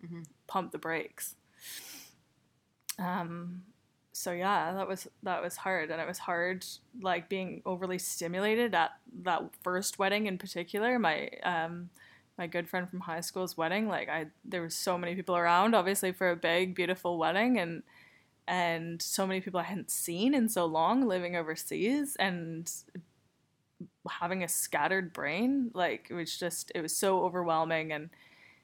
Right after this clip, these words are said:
Speaker 2: and hard to recall and hard to respond. And,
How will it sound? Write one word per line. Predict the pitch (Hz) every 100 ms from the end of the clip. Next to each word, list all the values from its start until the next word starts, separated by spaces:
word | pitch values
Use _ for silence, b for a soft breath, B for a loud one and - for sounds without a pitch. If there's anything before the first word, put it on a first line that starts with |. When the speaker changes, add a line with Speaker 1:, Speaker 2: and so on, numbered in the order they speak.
| B
Speaker 2:
and | 165 180
hard | - 180 180
to | 185
recall | 175 170 - 165 165 170
and | 170
hard | 170 170
to | 175
respond. | 175 180 - - 160 160 170 175 180
And, | 165 156 165